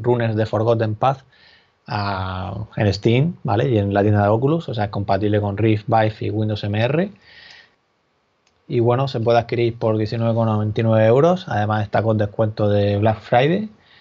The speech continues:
Y es una historia en primera persona en la que somos un mago y con nuestras manos hacemos lo-, los gestos para las magias.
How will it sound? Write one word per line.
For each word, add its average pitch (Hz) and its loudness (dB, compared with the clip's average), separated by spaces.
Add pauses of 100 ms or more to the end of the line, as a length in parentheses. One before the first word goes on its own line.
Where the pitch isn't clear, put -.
(880)
Y 110 4
es 113 0
una 139 2
historia 143 2
en 107 -4
primera 113 0
persona 123 -2
en 147 -4
la 110 0
que 104 -2
somos 107 0
un 110 2
mago 135 0 (720)
y 104 -2
con 107 -2
nuestras 107 -2
manos 120 0
hacemos 107 0
lo-, 101 0
los 101 -4
gestos 113 -2
para 101 0
las 98 -2
magias. 123 -2